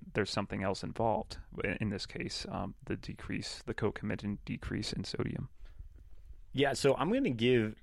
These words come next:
Speaker 2: a quick example that you can, I already kind of think I know what you're gonna say here, but I'm gonna,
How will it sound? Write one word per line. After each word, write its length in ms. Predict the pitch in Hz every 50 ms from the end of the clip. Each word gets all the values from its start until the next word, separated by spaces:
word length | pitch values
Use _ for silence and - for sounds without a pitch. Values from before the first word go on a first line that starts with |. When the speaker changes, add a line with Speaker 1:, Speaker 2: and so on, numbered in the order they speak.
| - -
Speaker 2:
a 340 | 113 107 101 98 95 92 - -
quick 380 | - - 131 117 - - - - -
example 560 | 117 104 95 95 110 117 113 104 - 110 104
that 260 | 95 98 101 98 - -
you 180 | 117 113 117
can, 360 | 117 - 117 113 104 101 98 - - - - - - - - - - - - - - - - - -
I 80 | 135 151
already 200 | 180 220 247 180
kind 220 | - 143 147 139
of 120 | 123 104 95 - - -
think 240 | - - 131 120 -
I 100 | 113 107
know 480 | 101 98 98 104 107 110 110 110 107 - - - -
what 300 | 110 98 107 110 104 120
you're 160 | 117 110 104
gonna 200 | 101 110 104 92
say 320 | - - - 113 110 110
here, 240 | 95 90 104 104 95
but 300 | 85 - 98 98 95 - - - - - - - - - - - - -
I'm 340 | - 107 110 123 127 131 143
gonna, 220 | 143 139 131 120